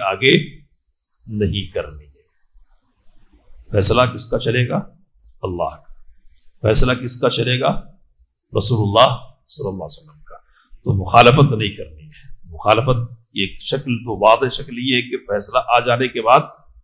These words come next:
उसको नहीं माना जाए। कहा कि "वमा काना लिमुमिनिन वला मुमिनतिन इज़ा क़दल्लाहु व रसूलुहु अमरा अन यकूना लहुमुल खियरतु मिन अमरिहिम।" किसी मोमिन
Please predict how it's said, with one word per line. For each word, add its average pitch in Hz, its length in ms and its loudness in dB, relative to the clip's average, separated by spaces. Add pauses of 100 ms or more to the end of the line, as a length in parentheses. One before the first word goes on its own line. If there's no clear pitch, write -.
(560)
उसको 117 320 2
नहीं 151 180 8
माना 135 240 2
जाए। 104 220 -2 (960)
कहा 110 100 6
कि 120 120 0
"वमा 123 320 4
काना 147 220 4
लिमुमिनिन 147 540 0
वला 135 260 4
मुमिनतिन 139 560 0
इज़ा 131 240 0
क़दल्लाहु 139 520 6
व 135 140 4
रसूलुहु 139 480 2
अमरा 139 280 8 (680)
अन 123 80 0
यकूना 123 580 2
लहुमुल 117 440 2
खियरतु 143 560 6
मिन 113 160 -4
अमरिहिम।" - 360 -12 (500)
किसी - 200 2
मोमिन 95 320 -6